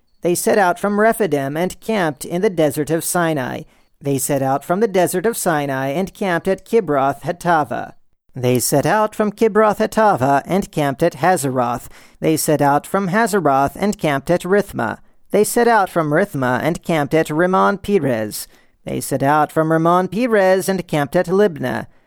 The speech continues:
They set out from Libnah and camped at Rissah.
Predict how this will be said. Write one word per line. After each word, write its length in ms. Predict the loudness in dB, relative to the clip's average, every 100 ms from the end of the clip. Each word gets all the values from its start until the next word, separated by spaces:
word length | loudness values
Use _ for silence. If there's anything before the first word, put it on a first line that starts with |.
| _ -10
They 200 | -4 -4
set 260 | 0 0 2
out 200 | 2 0
from 200 | 0 2
Libnah 520 | 2 2 -2 -4 -2
and 200 | -4 -4
camped 300 | -4 -2 -2
at 120 | -2
Rissah. 560 | 0 0 0 0 -2